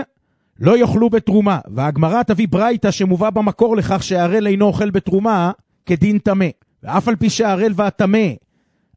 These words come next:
עצמם אינם אוכלים בתרומה, נשיהן ועבדיהן של הערלים והטמאים יאכלו בתרומה, לפי שהכהנים, אף כשהם ערלים או טמאים, הם עדיין נחשבים לכהנים,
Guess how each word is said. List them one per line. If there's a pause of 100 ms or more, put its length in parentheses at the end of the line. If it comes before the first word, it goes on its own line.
עצמם
אינם
אוכלים
בתרומה,
נשיהן
ועבדיהן (460)
של
הערלים
והטמאים
יאכלו
בתרומה,
לפי
שהכהנים,
אף
כשהם
ערלים
או
טמאים,
הם
עדיין
נחשבים
לכהנים,